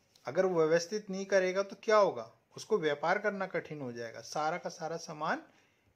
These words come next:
एक जगह पे जमा हो जाएगा। तो इस आंकड़े भी इसी प्रकार के होते हैं। ये वो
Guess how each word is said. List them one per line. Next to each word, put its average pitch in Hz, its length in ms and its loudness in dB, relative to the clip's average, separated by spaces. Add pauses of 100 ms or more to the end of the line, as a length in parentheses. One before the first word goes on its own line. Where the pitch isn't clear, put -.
(120)
एक 165 200 -2
जगह 143 240 -2
पे 262 360 -8 (360)
जमा 151 380 0
हो 131 140 -2
जाएगा। 110 420 -14 (1000)
तो 220 380 2 (2250)
इस - 400 -6 (1000)
आंकड़े 143 420 4
भी 285 160 0
इसी 233 200 -4
प्रकार 170 420 0
के 147 140 -6
होते 117 320 -8
हैं। - 200 -20 (760)
ये 214 220 -4
वो 202 380 2